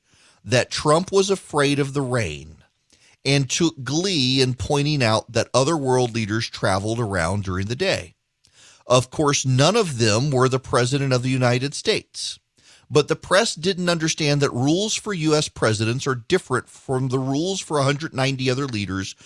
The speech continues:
who don't command the world's greatest military forces. Trump blamed Kelly unfairly, marking a possibly decisive moment in ending his White House tenure. Trump was displeased throughout the trip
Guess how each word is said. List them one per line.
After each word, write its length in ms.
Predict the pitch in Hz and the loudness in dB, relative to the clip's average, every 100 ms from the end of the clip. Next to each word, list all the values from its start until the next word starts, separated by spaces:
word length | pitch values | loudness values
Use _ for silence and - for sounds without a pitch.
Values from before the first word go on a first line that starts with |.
| - _ | -20 _
who 160 | 156 135 | 2 4
don't 380 | 147 165 - | 4 4 0
command 400 | - 156 131 135 | -4 -2 0 0
the 60 | 135 | 0
world's 400 | 117 117 117 123 | 0 0 0 -2
greatest 360 | 120 113 113 113 | -2 0 -2 -2
military 400 | 104 104 110 123 | -2 -2 -2 -4
forces. 600 | - 151 - - - - _ _ _ _ _ | -4 -6 -6 -12 -14 -16 _ _ _ _ _
Trump 380 | - - 190 143 131 | -6 0 2 0 -2
blamed 520 | 123 127 131 131 - | 0 2 2 0 -2
Kelly 460 | - 160 101 107 - | 0 0 0 -2 -2
unfairly, 880 | 120 117 - 165 135 85 78 127 - _ _ _ _ _ _ - | -2 -2 -4 -4 -4 -4 -8 -10 -14 _ _ _ _ _ _ -2
marking 440 | 131 139 - 160 | 4 4 4 -2
a 60 | 147 | -2
possibly 680 | - - 175 - 165 160 143 | -4 0 0 0 0 0 0
decisive 580 | 139 143 143 143 156 | 0 2 2 0 -2
moment 320 | 127 117 117 117 | 0 2 2 0
in 160 | 120 | -2
ending 360 | 127 131 127 127 | -2 -2 0 0
his 200 | 135 120 | 0 0
White 260 | 113 110 110 | 0 0 0
House 220 | 107 - | -2 -4
tenure. 500 | - 147 82 62 _ _ _ _ _ _ - | -6 -6 -6 -10 _ _ _ _ _ _ -12
Trump 400 | - 165 180 - | -4 0 0 0
was 200 | 202 170 | -2 -2
displeased 840 | 135 143 - - 175 165 151 151 | -2 -4 -4 -6 -4 -2 -2 -4
throughout 420 | - 131 117 - | -4 0 0 0
the 80 | - | -8
trip 560 | - - 190 - _ | -6 -2 0 -2 _